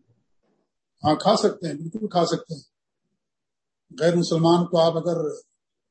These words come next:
مان لیجیے اگر وہ مرغی بناتا ہے، گوشت بناتا ہے، اگر آپ اگر اسے ذبح کر کے دے دیتے ہیں، وہ بنا دیتا ہے تو کوئی حرج کی بات نہیں ہے۔ جیسے اس کے ہاتھ کی بنی ہوئی گاڑیاں خریدتے ہیں، کپڑے آپ خریدتے ہیں، موبائل خریدتے ہیں،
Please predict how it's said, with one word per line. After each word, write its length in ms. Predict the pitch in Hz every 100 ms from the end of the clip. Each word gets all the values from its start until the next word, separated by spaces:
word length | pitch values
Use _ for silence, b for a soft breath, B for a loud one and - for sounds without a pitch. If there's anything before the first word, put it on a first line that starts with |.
| _ _ -
مان 200 | 151 165
لیجیے 240 | 170 170
اگر 200 | 170 170
وہ 100 | 170
مرغی 340 | 165 165 165 180
بناتا 440 | 170 156 160 160
ہے، 40 | 151
گوشت 300 | 170 165 151
بناتا 360 | 156 151 - 143
ہے، 100 | 135 - _ _ _ _
اگر 300 | 147 156 165 165
آپ 220 | 156 160 160
اگر 160 | 165
اسے 200 | 160 165
ذبح 260 | 156 165 160
کر 160 | 160
کے 120 | 151 170
دے 160 | 185
دیتے 300 | 165 151 143
ہیں، 160 | 127 - _ _ _ _ _
وہ 60 | 143
بنا 260 | 156 180
دیتا 260 | 180 180 196
ہے 60 | 185
تو 80 |
کوئی 160 | 180 226
حرج 200 | 180 180
کی 60 | 170
بات 240 | 156 147
نہیں 160 | 147 135
ہے۔ 140 | - _ _ _ _ _ _
جیسے 220 | 156 165
اس 120 | 170
کے 100 | -
ہاتھ 260 | 160 160 165
کی 80 | 170
بنی 200 | 160 165
ہوئی 180 | 160 160
گاڑیاں 320 | 151 160 160
خریدتے 440 | 151 147 - 156
ہیں، 140 | 139 143
کپڑے 340 | 165 170 170
آپ 220 | 160 143
خریدتے 320 | 143 147 - 147
ہیں، 240 | 135 139 _ _ _ _
موبائل 400 | 151 156 165 175
خریدتے 460 | 165 151 151 - 147
ہیں، 140 | 139